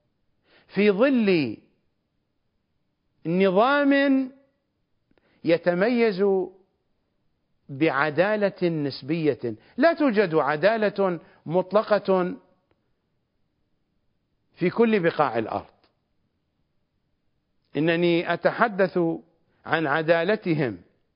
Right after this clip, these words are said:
النسبية بخصوص كيانهم، بخصوص شعبهم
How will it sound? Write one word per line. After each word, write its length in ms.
النسبية 880
بخصوص 600
كيانهم، 720
بخصوص 640
شعبهم 680